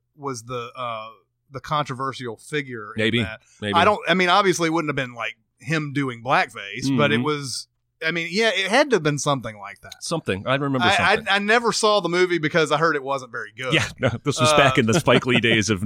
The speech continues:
Speaker 2: uh, churning out shit.
Speaker 1: Yeah, so I never saw it, but I did see that one scene because that was directly at Tarantino, because
Speaker 3: Mm-hmm.
Speaker 1: that's what Tarantino, like, basically said, "I get away with this because."
Speaker 3: Yeah.
Speaker 1: And it's like, yeah, no, y-, you really can't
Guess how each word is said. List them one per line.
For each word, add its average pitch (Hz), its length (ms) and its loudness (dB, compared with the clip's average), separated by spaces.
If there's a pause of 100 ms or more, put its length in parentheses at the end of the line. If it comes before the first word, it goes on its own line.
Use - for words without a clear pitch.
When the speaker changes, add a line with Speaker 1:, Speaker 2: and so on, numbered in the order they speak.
(100)
Speaker 2:
uh, 98 240 4 (120)
churning 117 360 2
out 107 180 0
shit. 113 340 0
Speaker 1:
Yeah, 160 380 0
so 175 180 0
I 170 60 4
never 196 240 2
saw 160 440 4
it, 127 120 -6
but 143 140 0
I 151 80 4
did 170 240 2
see 190 200 -4
that 143 200 2
one 139 260 -6
scene 156 500 -6
because 131 320 -6
that 139 180 -4
was 123 200 -14 (240)
directly 135 720 -2
at 123 240 -4
Tarantino, 127 600 -8
because - 20 -10 (300)
Speaker 3:
Mm-hmm. 117 60 0
Speaker 1:
that's 123 140 -4
what 131 220 -8
Tarantino, 131 800 -8
like, 120 220 -8
basically 117 720 -12
said, 117 300 -10
"I 117 120 -4
get 117 180 -10
away 117 240 -8
with 113 140 -14
this 107 160 -16
because." 101 640 -6
Speaker 3:
Yeah. 139 200 4 (200)
Speaker 1:
And 143 400 -2
it's 143 160 -10
like, 143 220 -4
yeah, 180 240 -14
no, 226 320 -8
y-, 208 100 -12
you 208 340 -20
really 262 220 -8
can't 202 320 -14